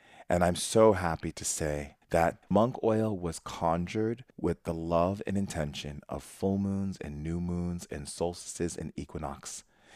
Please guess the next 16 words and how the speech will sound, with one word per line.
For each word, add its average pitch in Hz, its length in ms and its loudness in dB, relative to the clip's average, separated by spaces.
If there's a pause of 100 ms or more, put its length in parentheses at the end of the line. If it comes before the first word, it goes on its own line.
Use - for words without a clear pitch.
(160)
So 92 200 -2
it's - 140 -4
magic 82 540 -6
in 78 80 -4
a 80 60 -4
bottle. 73 480 -6 (1040)
And 87 180 4
I 104 240 8
would 110 160 6
like 85 240 0
for - 180 -8 (140)
you 82 180 -2
to - 80 -10
try 73 280 -4
monk 76 300 -6
oil 71 260 -4